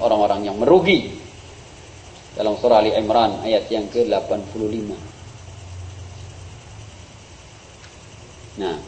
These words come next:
namun kembali kepada pemaknaan kata Islam. Islam ditarik kepada agamanya Ibrahim, kabur lagi. Nah. Fa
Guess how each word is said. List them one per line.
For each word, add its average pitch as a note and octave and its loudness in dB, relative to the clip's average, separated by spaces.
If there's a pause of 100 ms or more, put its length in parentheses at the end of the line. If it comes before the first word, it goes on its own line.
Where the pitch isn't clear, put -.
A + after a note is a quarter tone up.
(680)
namun D#3+ -2
kembali D#3+ 6
kepada C#3+ 6
pemaknaan D3+ 6
kata D3 4
Islam. D#3 6 (2250)
Islam C3 4
ditarik C#3 8
kepada C3 8 (320)
agamanya C#3 6
Ibrahim, C3 6 (560)
kabur A2 8
lagi. C3 6 (1800)
Nah. F#2 -6 (2000)
Fa E3+ 10